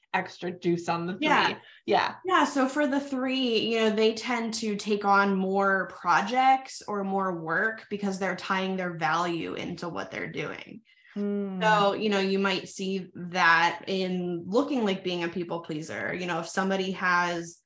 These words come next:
Speaker 2: a project and, and needs their help on something, you know, they're quick to be like, "Oh, I'll do it," to just prove that they can do it.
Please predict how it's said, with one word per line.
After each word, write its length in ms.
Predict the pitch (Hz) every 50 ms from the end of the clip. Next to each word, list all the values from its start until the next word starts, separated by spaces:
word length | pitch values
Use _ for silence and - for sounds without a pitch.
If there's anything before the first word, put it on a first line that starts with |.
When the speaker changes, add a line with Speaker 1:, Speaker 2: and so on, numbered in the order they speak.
| _ _ _ _ _ _ - - _ -
Speaker 2:
a 80 | 202
project 800 | 202 - 254 254 262 254 254 247 214 196 190 175 180 180 - -
and, 220 | 190 190 185 185 180
and 260 | - 185 180 175 175
needs 240 | 180 190 196 208 202
their 120 | 196 196 190
help 260 | 190 233 247 247 226
on 160 | 220 208 196
something, 520 | - 190 190 185 175 170 170 170 170 170
you 80 | 180 190
know, 140 | 190 180 180
they're 180 | 175 190 185
quick 360 | 185 185 - - 233 226 226 -
to 100 | - 208
be 120 | 202 202
like, 180 | 196 190 190 -
"Oh, 140 | 208 214 214
I'll 200 | 202 185 185 175
do 220 | 165 180 175 170 190
it," 240 | 220 254 262 226 -
to 80 | 226 214
just 320 | 190 202 196 196 - -
prove 580 | - - - 240 262 262 262 247 233 214 185 180
that 160 | 190 165 -
they 120 | 185 170 151
can 200 | - - - -
do 100 | - 92 90
it. 220 | - - 85 -